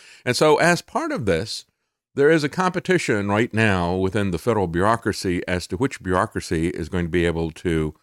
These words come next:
uh, be the, the, the point man over this. Which, which one is going to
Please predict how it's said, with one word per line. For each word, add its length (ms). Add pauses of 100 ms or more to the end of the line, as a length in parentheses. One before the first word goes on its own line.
(600)
uh, 360 (600)
be 200
the, 340 (100)
the, 180 (140)
the 80
point 320
man 380 (240)
over 180
this. 320
Which, 260
which 220
one 180
is 140
going 280
to 180